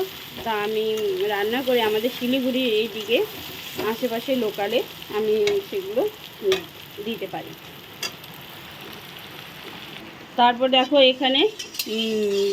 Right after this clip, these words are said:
ফ্রাইড রাইসের জন্য তেল গরম হয়ে গেছে। তেলে আমি এখন ভেজে নেব কাজু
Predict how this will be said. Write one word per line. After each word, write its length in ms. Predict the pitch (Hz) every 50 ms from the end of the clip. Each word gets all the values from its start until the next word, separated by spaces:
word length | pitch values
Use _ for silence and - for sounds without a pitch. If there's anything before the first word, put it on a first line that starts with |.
| 190 -
ফ্রাইড 260 | - 226 220 226 226
রাইসের 280 | 254 294 - - 277 254 -
জন্য 160 | 269 262 262 269 269 -
তেল 140 | 254 240 262 262 233
গরম 200 | 254 247 262 262 269 294
হয়ে 160 | 277 254 254 247
গেছে। 300 | 262 262 262 - 320 349 427 427 - - - - - - -
তেলে 220 | 247 247 254 262 262 254
আমি 120 | 262 254 254 254
এখন 180 | 233 - 277 277 311 311 - - - - - - - 214
ভেজে 260 | 262 262 220 240 240
নেব 200 | 240 240 240 240 254 294 381 381 - - - - - - - - - - - - -
কাজু 420 | - 233 226 254 247 208 262 285